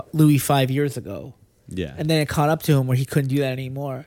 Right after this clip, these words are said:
Speaker 1: And, like, yeah, to say I lost thirty-five million in an hour, it's like, I didn't, I just, I guess I knew he was rich, but that's way more than I,
Speaker 2: Yeah.
Speaker 1: I was shocked.
Speaker 2: And
Speaker 1: That's
Speaker 2: also, what do you think Louis thinks about the Kavanaugh situation?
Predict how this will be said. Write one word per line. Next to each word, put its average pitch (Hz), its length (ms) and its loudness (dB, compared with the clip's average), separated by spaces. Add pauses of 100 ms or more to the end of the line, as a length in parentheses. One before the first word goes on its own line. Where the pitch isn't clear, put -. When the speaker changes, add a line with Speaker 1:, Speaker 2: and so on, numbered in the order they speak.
(420)
Speaker 1:
And, 156 180 0
like, 143 180 -2
yeah, 202 200 4
to 147 80 2
say 156 260 2
I 143 60 2
lost 143 280 -2
thirty-five 135 520 0
million 135 220 -2
in 135 120 -4
an 127 80 -4
hour, 127 300 -2
it's 131 160 -6
like, 120 260 -6 (240)
I - 160 -6
didn't, 147 360 -2
I 147 60 -2
just, 147 220 -6
I 143 60 -4
guess 165 260 -2
I - 60 0
knew 135 160 -2
he 135 120 2
was 123 180 -4
rich, 147 220 -4
but - 220 -12
that's 156 280 -6
way 131 300 -2
more 120 160 -4
than 110 260 -6
I, - 100 -6
Speaker 2:
Yeah. 69 200 -12 (120)
Speaker 1:
I - 20 -6
was 120 120 -8
shocked. - 360 -4
Speaker 2:
And 104 80 -4
Speaker 1:
That's 110 60 0
Speaker 2:
also, 113 320 2
what 95 140 2
do 135 60 2
you 165 200 0
think 107 340 -4
Louis 110 500 2
thinks - 640 -10 (140)
about 85 540 -8 (340)
the 85 80 -12
Kavanaugh 82 880 -6
situation? - 800 -12